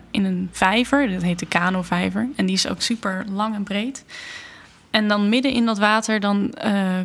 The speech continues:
komt daar dus die figuur van mij uit. Dat is een, een soort van zittende figuur. Een beetje in een denker, eh, pose. Eh, maar dan bedekt met, eh, allerlei, eh, waterplanten die je dan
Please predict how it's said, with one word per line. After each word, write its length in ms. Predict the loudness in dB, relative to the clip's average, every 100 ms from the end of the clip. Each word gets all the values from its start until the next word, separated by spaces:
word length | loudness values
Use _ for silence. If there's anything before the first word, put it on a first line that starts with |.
| 0
komt 180 | 0 2
daar 120 | 2
dus 240 | 2 0
die 220 | 0 -2 -2
figuur 420 | -4 -2 0 0
van 140 | 0
mij 160 | 2 2
uit. 160 | 0 -2
Dat 180 | -4
is 120 | -4 -2
een, 220 | -2 -4 -4
een 80 |
soort 260 | -4 -4 -4
van 160 | -4 -2
zittende 520 | -2 -2 -2 -2 -4
figuur. 440 | -6 -6 0 2 2
Een 80 | -2 -8
beetje 500 | -4 -4 -2 -2 -2 -6 -4
in 100 | -2
een 180 | 0 2
denker, 460 | 2 2 0 2
eh, 120 | 2 2 2
pose. 420 | 2 2 0 -4 -4 -8 -6 -8 -12
Eh, 420 | -2 0 2 2 2
maar 160 | 2
dan 360 | 4 2 0 -4
bedekt 500 | -2 -2 2 0 2
met, 320 | 0 0 0 0
eh, 280 | 2 2 -2
allerlei, 720 | 0 0 2 2 2 0 -4 -4
eh, 100 | -4 0
waterplanten 880 | 2 2 0 -2 0 0 -2 -4 -6 -4
die 120 | -2
je 80 | -2
dan 240 | -2 -4